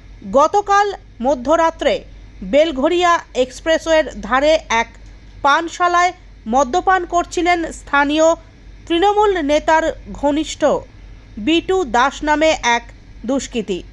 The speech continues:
সেই সময় পানশালার ম্যানেজারের সাথে তার বচসা বাধে। এরপরই তাকে পানশালা থেকে বের করে দেওয়া হয়।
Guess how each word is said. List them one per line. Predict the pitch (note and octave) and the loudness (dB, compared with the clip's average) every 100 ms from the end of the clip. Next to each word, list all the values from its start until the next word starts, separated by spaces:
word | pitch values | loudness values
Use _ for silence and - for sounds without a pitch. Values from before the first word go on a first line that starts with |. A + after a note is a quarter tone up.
| - - - - - - - | -20 -20 -20 -20 -20 -20 -14
সেই | - D#4 | -4 -2
সময় | D4+ E4+ F4 F#4 F4+ - - - | 0 2 2 2 -2 -16 -20 -6
পানশালার | D4 D#4 F4+ G4+ G#4 G#4 | -2 0 -2 -2 0 0
ম্যানেজারের | D#4+ B3+ C#4 C#4+ D#4+ E4+ D#4+ - - - - | 0 0 0 0 0 0 -4 -10 -18 -18 -4
সাথে | D#4 D#4 E4 | -2 0 -2
তার | C4+ B3 A#3+ - - - - | 0 0 -2 -10 -20 -20 -4
বচসা | G3+ C#4 C#4+ D#4+ D#4 C#4 | 0 2 0 -4 0 0
বাধে। | A3 F#3+ G3+ D3+ - - - - - | 2 0 -2 -6 -10 -18 -18 -14 -4
এরপরই | B3 B3 D4+ E4+ F4+ - - | -2 0 0 0 -4 -8 -4
তাকে | A3 A#3 C#4 C#4 - - - - | -4 0 2 2 -2 -18 -20 -6
পানশালা | - D4 F4+ - G4 F#4+ | 0 2 0 -2 0 0
থেকে | F#4+ F#4 F#4+ F#4+ - - - | -2 -4 0 0 -2 -12 -18
বের | G3 A#3+ D4 | -4 0 0
করে | - A#3+ | 2 0
দেওয়া | G#3+ G#3 G#3 | 2 2 2
হয়। | - G3 | 2 -2